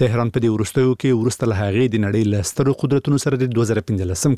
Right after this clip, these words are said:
کال د اټومي تړون له ژمنو په شا کېږي چې واشنګټن د دوه زره اتلسم کال په می کې له دغه تړونه ووت او پر تهران یې بیرته سخت اقتصادي بندیزونه ولګول. تهران له دې مخکې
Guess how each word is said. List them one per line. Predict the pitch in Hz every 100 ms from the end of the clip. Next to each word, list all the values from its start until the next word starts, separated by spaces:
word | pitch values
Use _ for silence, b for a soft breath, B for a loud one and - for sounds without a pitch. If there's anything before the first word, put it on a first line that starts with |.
| 123
کال | 104 98
د | 95
اټومي | 101 127 127
تړون | 135 135 120
له | 98
ژمنو | 104 123 95
په | 110
شا | 98 95
کېږي | 135 139 143
چې | 147 B B B B 117
واشنګټن | 101 - 107 101 147 156
د | 139
دوه | 143
زره | 143 135
اتلسم | 143 135 160 131 107
کال | 98
په | - 104
می | 110
کې | 131 113
له | 104
دغه | 95 107
تړونه | 101 104 101 117
ووت | 135 - 135
او | -
پر | 123 127
تهران | 131 135
یې | 135 - - - 98
بیرته | 131 - -
سخت | 120 - -
اقتصادي | - - 101 110 101
بندیزونه | 95 98 95 90
ولګول. | 98 113 123 131 _ B B B B B
تهران | 139 135 147 143
له |
دې | 131 127
مخکې | 127